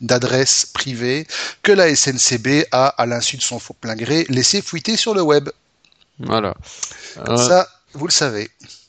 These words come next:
Speaker 2: alors, il y a eu, euh, pas mal de petits trucs. Il y a eu, euh, euh, un gars qui a fait de jolies statistiques assez sympathiques.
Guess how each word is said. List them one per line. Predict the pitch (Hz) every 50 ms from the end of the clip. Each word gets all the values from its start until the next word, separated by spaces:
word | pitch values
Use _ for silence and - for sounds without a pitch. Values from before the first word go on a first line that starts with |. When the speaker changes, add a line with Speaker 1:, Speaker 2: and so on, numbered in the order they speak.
| _ _ _ _ _ - - - - _ _ _ _ -
Speaker 2:
alors, | 127 123 127 131 131 135
il | 127
y | 127
a | 131
eu, | 135 139 147 156 151
euh, | 147 139
pas | 127 - 135
mal | 127 131 135
de | 127 131
petits | 127 - 160 143
trucs. | - - 135 131 131 127 123 -
Il | 135 123
y | 113
a | 110
eu, | 113 113 113 113 113 107
euh, | 107 110 107 107 110 - - - - - - _ _ _ _ _ - - - 117 110 107
euh, | 110 110 110 113 113 117 117 117 127 127 - _ _ _ _ _ _ _ - - -
un | - 123 123
gars | 120 123 127 127
qui | - - - 127 120 113
a | 110 110 110 110 110 110 113 113 113 110 113 113 113
fait | 113 - 143 127
de | 120 120 120 123 120 120 131
jolies | 127 139 139 151
statistiques | 170 - 196 180 - 190 - - - 156 - -
assez | 131 120 117 110
sympathiques. | - - 113 - - - - 165 175 - -